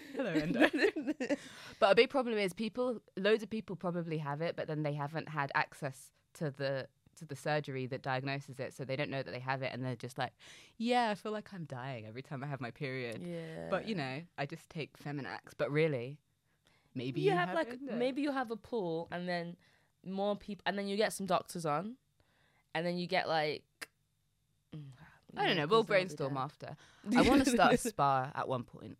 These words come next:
Speaker 1: in my life
Speaker 2: You wanna
Speaker 1: for people
Speaker 2: do
Speaker 1: with
Speaker 2: what?
Speaker 1: endo, like a
Speaker 2: Endo
Speaker 1: retreat.
Speaker 2: spa?
Speaker 1: Yeah, like
Speaker 2: Spendo.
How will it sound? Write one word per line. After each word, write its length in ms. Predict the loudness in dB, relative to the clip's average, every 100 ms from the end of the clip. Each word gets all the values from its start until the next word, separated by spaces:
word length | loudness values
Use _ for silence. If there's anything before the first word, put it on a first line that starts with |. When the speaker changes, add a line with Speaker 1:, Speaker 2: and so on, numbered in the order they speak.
| -8
Speaker 1:
in 100 | -8
my 100 | -8
life 240 | -12 -16 -20 _ _ _
Speaker 2:
You 120 | -6 -2
wanna 160 | 0
Speaker 1:
for 60 | 0
people 340 | 2 2 2
Speaker 2:
do 40 | 2
Speaker 1:
with 100 | 2
Speaker 2:
what? 80 | 2
Speaker 1:
endo, 340 | 0 0 0
like 140 | -2 -2
a 40 | -2
Speaker 2:
Endo 100 | -2
Speaker 1:
retreat. 480 | 2 4 4 4
Speaker 2:
spa? 460 | 0 -6 -4 -4 -4
Speaker 1:
Yeah, 500 | 2 6 8 6 4
like 240 | 4 4 4
Speaker 2:
Spendo. 460 | -4 -4 -6 -8